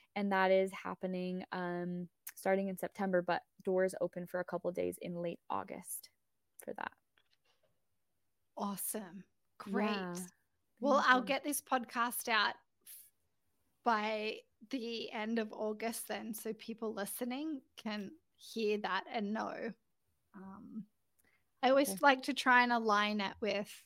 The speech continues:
Speaker 2: whoever I have on, if they're doing something within their world or their work or their community. Yeah, it's really cool to have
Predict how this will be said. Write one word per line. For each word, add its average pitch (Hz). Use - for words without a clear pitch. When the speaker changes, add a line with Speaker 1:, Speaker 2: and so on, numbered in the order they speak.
Speaker 2:
whoever 254
I 233
have 220
on, 254
if 302
they're 226
doing 240
something 294
within 254
their 214
world 233
or 226
their 208
work 208
or 226
their 214
community. 233
Yeah, 214
it's -
really 254
cool 214
to 214
have 202